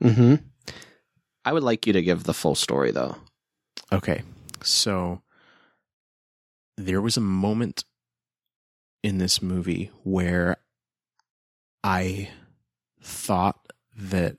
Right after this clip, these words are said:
Speaker 2: I was going to love it instead of just saying, "Yeah, that was pretty good." Um, it would have jumped into probably my top five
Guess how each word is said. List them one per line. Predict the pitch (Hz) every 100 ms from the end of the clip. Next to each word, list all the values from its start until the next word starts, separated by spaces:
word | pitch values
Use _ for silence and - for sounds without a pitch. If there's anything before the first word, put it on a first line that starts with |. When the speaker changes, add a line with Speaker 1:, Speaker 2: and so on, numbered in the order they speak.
| -
Speaker 2:
I | 95
was | 92
going | - 90 87 87
to | -
love | 90 85 76
it | - - - _ _ _ _ _ -
instead | 92 85 90
of | 87
just | 87 87 - - _ _ -
saying, | - 87 87
"Yeah, | 90 90
that |
was | - -
pretty | -
good." | - - - - - - _ _ _
Um, | 92 87 82 85 _ _ _ _ _ _ _ _ _ -
it | 107
would | 107 98 104
have | 104 85
jumped | - 92 87 - -
into | 160 151 90
probably | - 95 95 92 95 87
my | 87
top | - - -
five | - 85 85 85 -